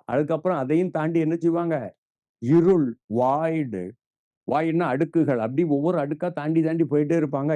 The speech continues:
எல்லாத்தையும் தாண்டின பிறகு கடைசியில எது இருக்கோ அதுதான் இறைவன். ஆனா அந்த இறைவன்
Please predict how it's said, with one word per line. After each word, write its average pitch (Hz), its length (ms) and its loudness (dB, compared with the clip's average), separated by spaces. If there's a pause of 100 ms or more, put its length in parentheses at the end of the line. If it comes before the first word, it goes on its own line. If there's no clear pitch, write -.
(120)
எல்லாத்தையும் 196 320 0
தாண்டின 190 240 0
பிறகு 196 240 -4
கடைசியில 170 320 -2
எது 151 260 2
இருக்கோ 180 180 0
அதுதான் 202 600 0 (640)
இறைவன். 113 300 -4
ஆனா 233 240 -2
அந்த 180 320 0
இறைவன் 180 720 0